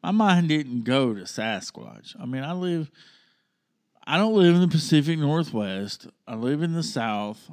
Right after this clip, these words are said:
I live in the city. Um, and I never really, I was just, I never heard of anybody talking about it. But they, but at the same time, I've since learned they, they call it something different here.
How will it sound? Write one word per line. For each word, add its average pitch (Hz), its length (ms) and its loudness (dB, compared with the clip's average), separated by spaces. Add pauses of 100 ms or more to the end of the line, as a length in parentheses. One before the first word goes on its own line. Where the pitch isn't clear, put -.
(120)
I 117 100 -10
live 131 260 -2
in 160 100 -2
the 165 80 -2
city. 113 560 -4 (1000)
Um, 110 680 -6 (560)
and 143 180 -8
I 202 120 -2
never 202 420 -4 (440)
really, 175 340 -2
I 101 80 -12
was 160 180 -8
just, 156 200 -10
I 143 120 -6
never 156 340 -4
heard 160 240 -2
of 156 100 -6
anybody 131 420 -6
talking 123 380 -6
about 92 300 -10
it. 92 100 -20
But 123 100 -20
they, 139 260 -6 (600)
but 147 180 -6 (300)
at 131 100 -10
the 131 100 -12
same 143 280 -2
time, 170 400 0
I've 127 240 -2
since 143 280 -4
learned 135 260 -4
they, 110 220 -8 (300)
they 113 160 -12
call 127 400 -8
it - 160 -16
something 107 560 -6
different 151 460 -4
here. 82 340 -16